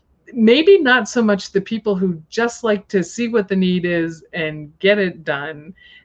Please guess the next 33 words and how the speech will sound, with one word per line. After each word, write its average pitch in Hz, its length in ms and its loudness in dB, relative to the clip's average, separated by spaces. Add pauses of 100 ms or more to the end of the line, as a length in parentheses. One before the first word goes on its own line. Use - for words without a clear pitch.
and 202 160 4
more 254 300 4
the 254 120 -2
people 196 400 -2
who 190 160 2
can 196 200 -2
appreciate, 175 840 -6 (460)
um, 170 500 0 (400)
thinking 277 320 -2
about 247 300 2
something, 220 640 2
mulling 220 300 4
it 214 120 4
over 208 280 2
for 202 140 0
a 196 80 -2
couple 196 260 -2
of 190 120 -2
months, 185 380 -2
coming 233 340 -4
back 202 260 -4
to 202 180 2
it 190 100 -2
and 185 220 -4
discussing 202 500 -6
it 180 100 -2
again. 185 300 -2
It 180 100 -6
may 202 160 2
seem 311 300 -2
slow 226 720 2
and 190 260 -2
plodding, 185 800 -4